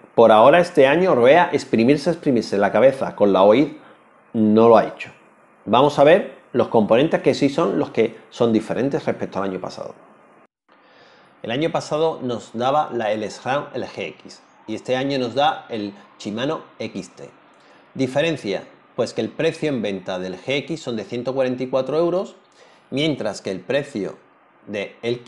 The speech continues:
el X T es de ciento diecisiete. Y el peso,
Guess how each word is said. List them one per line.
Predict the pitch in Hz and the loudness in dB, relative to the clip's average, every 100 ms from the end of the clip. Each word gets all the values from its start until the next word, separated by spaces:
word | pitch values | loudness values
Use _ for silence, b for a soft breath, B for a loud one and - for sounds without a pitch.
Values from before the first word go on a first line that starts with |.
| 156 | -10
el | 117 | -6
X | 123 147 - | -6 -6 -6
T | 175 - 139 | -6 -4 -6
es | |
de | 123 | -6
ciento | 127 120 113 | -6 -6 -6
diecisiete. | 107 98 98 - 71 - - _ _ _ _ _ | -8 -10 -14 -14 -16 -18 -20 _ _ _ _ _
Y | 156 | -4
el | 175 - | -4 -2
peso, | 190 180 196 254 | -2 -2 -6 -10